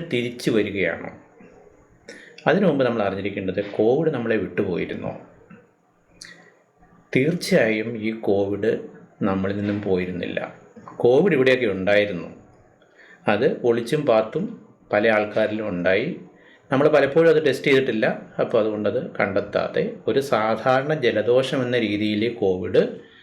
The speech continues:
നമ്മളോടൊപ്പം ഉണ്ടായിരുന്നു. അപ്പോൾ എന്തുകൊണ്ടാണ് ഇപ്പോൾ ഈ കോവിഡ് കൂടി വരാനുള്ള കാരണം? നമുക്കറിഞ്ഞിരിക്കേണ്ടത് ഈ കോവിഡ് എന്നത് ഒരു ആർ എൻ എ വൈറസാണ്.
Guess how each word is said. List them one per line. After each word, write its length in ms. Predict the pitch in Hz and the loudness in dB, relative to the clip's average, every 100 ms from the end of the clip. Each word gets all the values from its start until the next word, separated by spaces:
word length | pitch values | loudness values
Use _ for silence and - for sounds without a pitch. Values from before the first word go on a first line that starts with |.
| - _ | -20 _
നമ്മളോടൊപ്പം 540 | 104 95 95 92 - 95 | -4 -2 -2 -2 -2 -6
ഉണ്ടായിരുന്നു. 540 | - - - - - - - _ _ _ _ _ - - - _ _ _ _ _ - | -4 -6 -6 -6 -8 -12 -16 _ _ _ _ _ -20 -20 -20 _ _ _ _ _ 0
അപ്പോൾ 180 | 175 196 | 4 4
എന്തുകൊണ്ടാണ് 680 | 196 226 214 190 175 170 170 - - - - _ _ - - 147 | 6 6 6 4 4 2 0 -4 -12 -20 -20 _ _ -20 -6 -4
ഇപ്പോൾ 540 | 123 - - 175 175 156 | -4 -10 0 4 4 2
ഈ 80 | 147 | -2
കോവിഡ് 540 | - 120 117 117 110 117 - - - - _ | 2 4 4 2 0 -2 -4 -18 -20 -20 _
കൂടി 300 | - 120 156 | 0 2 4
വരാനുള്ള 380 | 135 110 92 90 | 2 0 -4 -4
കാരണം? 320 | - - - - - - - - _ _ _ _ _ _ - - - - - _ - | -6 -10 -12 -16 -20 -20 -20 -20 _ _ _ _ _ _ -20 -20 -20 -20 -20 _ -4
നമുക്കറിഞ്ഞിരിക്കേണ്ടത് 920 | 139 127 117 110 113 110 98 92 95 - - - - - | -2 2 2 2 -2 -2 -2 -2 -2 -2 -8 -18 -20 -10
ഈ 100 | 135 123 - | -6 -6 -2
കോവിഡ് 520 | 113 117 123 151 139 | 2 4 4 2 0
എന്നത് 400 | 107 101 107 139 220 - - - | -2 -4 -2 -2 -4 -10 -20 -6
ഒരു 140 | 110 127 123 | 0 0 0
ആർ 180 | 110 135 | 2 2
എൻ 120 | 143 | 4
എ 40 | 139 | 2
വൈറസാണ്. 560 | 110 95 90 - 110 | 2 0 -4 -12 -14